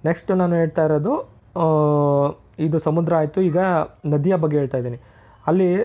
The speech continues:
ಪ್ಲೇನ್ ಸರ್ಫೇಸ್ ಅಂದ್ರೆ ನಮ್ದು ಕಾವೇರಿ ನದಿ ತೀರ ಇರ್ಬೋದು, ತುಂಗಭದ್ರಾ ನದಿ ತೀರ ಇರ್ಬೋದು, ಕೃಷ್ಣಾ ನದಿ ತೀರ ಇರ್ಬೋದು.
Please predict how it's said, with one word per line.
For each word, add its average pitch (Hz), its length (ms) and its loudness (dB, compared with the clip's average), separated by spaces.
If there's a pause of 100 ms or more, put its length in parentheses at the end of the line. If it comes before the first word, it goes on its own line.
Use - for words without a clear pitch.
(1300)
ಪ್ಲೇನ್ 180 260 0
ಸರ್ಫೇಸ್ 143 320 0
ಅಂದ್ರೆ 165 240 0
ನಮ್ದು 156 600 0 (400)
ಕಾವೇರಿ 147 960 2 (120)
ನದಿ 147 220 0
ತೀರ 135 200 -2
ಇರ್ಬೋದು, 127 580 -2 (400)
ತುಂಗಭದ್ರಾ 139 480 0
ನದಿ 135 200 -4
ತೀರ 131 180 -4
ಇರ್ಬೋದು, 127 380 -2
ಕೃಷ್ಣಾ 135 360 -6
ನದಿ 139 220 0
ತೀರ 127 180 -2
ಇರ್ಬೋದು. 120 680 -2